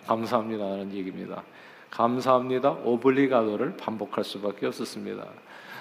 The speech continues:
선교지에 나가보면 이 중간 통역이 얼마나 중요한지를 곧 알게 되죠. 수년 전 인도에 갔을 때 영어로 세미나를 인도할 기회가 있었습니다.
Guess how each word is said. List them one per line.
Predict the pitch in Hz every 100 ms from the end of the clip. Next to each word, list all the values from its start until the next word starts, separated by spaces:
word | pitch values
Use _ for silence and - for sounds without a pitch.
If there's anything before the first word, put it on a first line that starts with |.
| -
선교지에 | - 165 185 185 180 180
나가보면 | 170 113 120 120 120 110
이 | 107
중간 | - 117 117 120 120
통역이 | - 147 147 135
얼마나 | 104 101 117 139 131
중요한지를 | - 120 113 107 110
곧 | - 107
알게 | 98 101 107
되죠. | 107 95 92 98
수년 | - 120 117
전 | 110 113
인도에 | 104 117 120 117
갔을 | 110 110 110
때 | - 104 110 107
영어로 | 107 113 113
세미나를 | 107 120 120 120 113
인도할 | 104 104 107 110 - - - -
기회가 | - 120 117 120
있었습니다. | 110 110 - 110 107 107